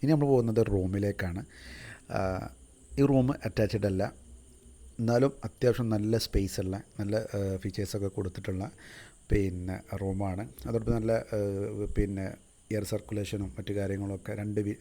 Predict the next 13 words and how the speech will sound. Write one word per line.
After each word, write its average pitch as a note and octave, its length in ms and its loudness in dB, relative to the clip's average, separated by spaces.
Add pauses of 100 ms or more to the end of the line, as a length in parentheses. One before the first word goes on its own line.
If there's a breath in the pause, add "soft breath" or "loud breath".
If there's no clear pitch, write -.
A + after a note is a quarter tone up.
ആ, - 20 -4 (180)
ജനവാതിലുണ്ട്. G2+ 640 -4 (580 loud breath)
പിന്നെ G2+ 300 0 (100)
അതോടൊപ്പം A2 380 0 (400)
ഡോർ C3 160 6 (140)
മറ്റു A#2+ 220 4
കാര്യങ്ങളൊക്കെ B2 580 4 (180)
നല്ല C#3 240 6
ഉഷാറാക്കിയിട്ട് B2+ 600 4
എന്ത് A#2+ 120 2
ചെയ്തിട്ടുണ്ട്, G#2+ 420 2 (800 loud breath)
സെറ്റ് C#3 260 8
ചെയ്തിട്ടുണ്ട് G#2 420 4